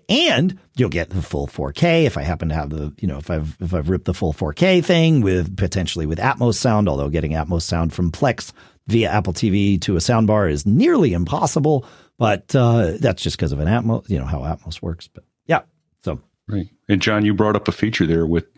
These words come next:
Speaker 2: that people may not be aware of, which is you can share your server with, you can invite friends to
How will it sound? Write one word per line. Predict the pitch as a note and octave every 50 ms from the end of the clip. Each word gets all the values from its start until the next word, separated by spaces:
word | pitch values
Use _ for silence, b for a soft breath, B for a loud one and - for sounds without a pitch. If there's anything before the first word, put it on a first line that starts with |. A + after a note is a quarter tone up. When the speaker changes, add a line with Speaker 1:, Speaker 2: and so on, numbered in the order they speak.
| - -
Speaker 2:
that | - F#2 - E2 - - _ _ _ _ _ _ _
people | - - F#2 - E2+
may | E2+ F2 F2
not | F2+ F2+ F2 -
be | F#2+
aware | F#2 F2 F2 G2 A2+ A2
of, | - E2 F2
which | F2+ F2+ -
is | G2 F#2+ F2 E2
you | G2+ G#2+
can | A2 - A#2+ A#2 A2 A2+ -
share | - - - C3 D3 D#3 A2+ - - -
your | - F#2 E2+ D#2+ -
server | - - E2 D#2+ - - - - - _
with, | - F2 - -
you | G2+ G2+
can | G2+ G#2
invite | F#2+ F#2+ D#2+ F#3 G3+ A#2 G#3+
friends | - - F2+ F#2 G#2+ - -
to | - C3+ C3 A#2+